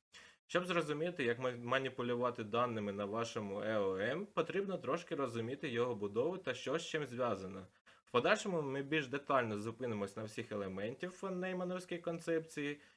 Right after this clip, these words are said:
і вивчимо все на будові аж субатомному.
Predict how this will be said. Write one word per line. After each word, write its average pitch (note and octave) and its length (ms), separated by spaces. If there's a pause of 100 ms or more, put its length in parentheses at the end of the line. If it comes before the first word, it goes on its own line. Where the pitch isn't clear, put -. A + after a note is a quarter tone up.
(140)
і F3 140
вивчимо D3+ 760
все C3 360
на C#3+ 140
будові A#2+ 720 (280)
аж C3 380
субатомному. F#2 1120